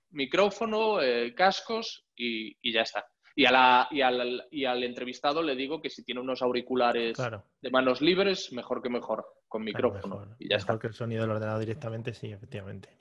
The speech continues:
Speaker 2: Claro, genial. Em, ¿ha cambiado en algo tu forma de preparar las entrevistas? También, eh, todo relativo al tema del coronavirus, ¿estás más enganchado justo por ese tema a noticias, leer? Porque yo te oigo en muchos de los episodios en plan,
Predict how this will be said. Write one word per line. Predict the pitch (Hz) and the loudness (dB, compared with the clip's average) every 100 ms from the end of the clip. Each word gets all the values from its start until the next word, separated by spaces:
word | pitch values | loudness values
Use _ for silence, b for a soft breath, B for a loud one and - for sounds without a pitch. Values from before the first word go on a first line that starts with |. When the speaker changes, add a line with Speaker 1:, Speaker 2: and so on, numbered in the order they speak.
| _ | _
Speaker 2:
Claro, | 110 104 - _ | -12 -12 -16 _
genial. | - 117 101 B B B _ - | -10 -8 -10 B B B _ -2
Em, | 143 135 135 131 127 127 123 123 123 117 - _ _ _ _ _ - | 2 2 2 0 0 0 -2 -2 -6 -8 -14 _ _ _ _ _ -4
¿ha | 151 | -2
cambiado | 196 202 208 202 196 190 180 170 | 0 2 4 4 6 6 4 2
en | 156 165 | 0 0
algo | 170 156 156 156 151 - _ - | 0 0 2 2 0 -6 _ -4
tu | 147 | 0
forma | 170 156 147 | 2 4 4
de | |
preparar | 143 143 147 147 | 2 2 2 2
las | 139 | 0
entrevistas? | 143 147 160 - 101 B B _ | 2 2 2 0 -4 B B _
También, | 123 131 135 117 | 2 4 4 2
eh, | - | -6
todo | 117 135 | 2 4
relativo | 143 143 143 151 | 6 6 4 4
al | 139 | 4
tema | 143 143 | 4 2
del | 139 | 2
coronavirus, | 139 135 131 143 175 185 - _ - | 2 2 2 4 2 2 -4 _ -8
¿estás | 127 - 139 156 175 - - _ _ _ _ | -8 -2 2 2 2 -6 -14 _ _ _ _
más | 147 147 151 | 0 2 2
enganchado | 160 151 147 139 156 147 | 2 2 2 4 4 4
justo | 139 143 151 | 0 -4 0
por | 156 | 0
ese | 139 | 0
tema | 139 147 147 143 | 0 2 2 0
a | 135 | 0
noticias, | 135 123 - 151 - 143 131 127 120 120 123 | 0 0 0 -2 0 2 4 2 -2 -6 -6
leer? | 117 127 147 135 | 0 2 2 2
Porque | 123 | 0
yo | 123 135 | 2 4
te | |
oigo | 151 156 | 6 6
en | |
muchos | 151 147 151 | 4 0 0
de | |
los | 147 143 | 2 0
episodios | 143 139 156 151 | -2 0 0 0
en | 143 | 0
plan, | 139 127 | 2 2